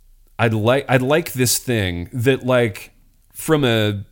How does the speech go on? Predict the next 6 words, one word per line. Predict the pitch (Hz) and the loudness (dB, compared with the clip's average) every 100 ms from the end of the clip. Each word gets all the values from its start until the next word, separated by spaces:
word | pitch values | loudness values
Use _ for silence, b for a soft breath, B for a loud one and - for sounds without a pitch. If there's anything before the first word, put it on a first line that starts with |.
| _ | _
sinfulness | - - 156 160 139 110 - | 0 2 0 0 0 2 0
standpoint | 120 107 101 120 110 101 | -2 -2 -2 -2 -2 -2
is, | 92 - | -4 0
is | 139 113 | 0 0
value | 104 117 135 147 117 | -6 -2 0 2 2
neutral. | 107 104 101 85 | 2 0 -2 -4